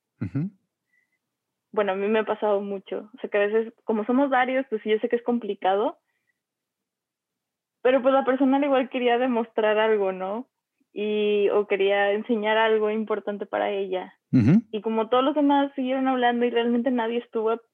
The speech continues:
Speaker 2: poniendo atención de lo que estaba diciendo, la saltaron.
Speaker 1: Como te agüita acá, que, mm.
Speaker 2: Exacto.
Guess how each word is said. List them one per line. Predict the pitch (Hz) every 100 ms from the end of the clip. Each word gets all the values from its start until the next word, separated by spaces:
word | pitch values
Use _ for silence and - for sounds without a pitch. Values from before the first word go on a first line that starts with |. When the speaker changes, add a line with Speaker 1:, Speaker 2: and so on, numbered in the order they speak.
| _ _ _ _ _ -
Speaker 2:
poniendo | 208 208 220 254
atención | 311 254 226 214
de | 220
lo | 226
que | 214
estaba | 185 196 196
diciendo, | 196 - 214 240 294 _ _ _ _ _ _ _ _ -
la | 208 202 - -
saltaron. | 190 185 202 208 285 370 _ -
Speaker 1:
Como | 98 -
te | 92
agüita | 95 101 - 92
acá, | - 90 87
que, | 87
mm. | 101 180 175 165 156 151
Speaker 2:
Exacto. | 240 311 320 370 285